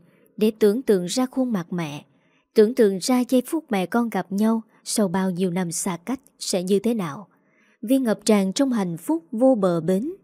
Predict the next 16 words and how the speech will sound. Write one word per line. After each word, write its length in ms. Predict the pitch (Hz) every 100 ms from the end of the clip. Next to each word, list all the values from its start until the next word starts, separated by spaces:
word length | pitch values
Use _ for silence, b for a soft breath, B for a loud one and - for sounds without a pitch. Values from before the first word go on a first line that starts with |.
| _ _ _ _ b b b _ -
Trời 300 | 190 175 160
về 240 | 180 170 165
khuya, 260 | 208 214 214 b b b _
khu 180 | - 269
nhà 200 | 214 180
trọ 300 | 202 170 165
vắng 180 | 185 202
hoe, 320 | 285 220 208 202 b b b
ai 200 | - 233 226
nấy 280 | 233 269 320
đều 180 | 214 185
chìm 320 | 196 180 165
vào 240 | 180 165
trong 260 | 160 214 208
giấc 220 | 285 _
ngủ. 300 | 175 160 190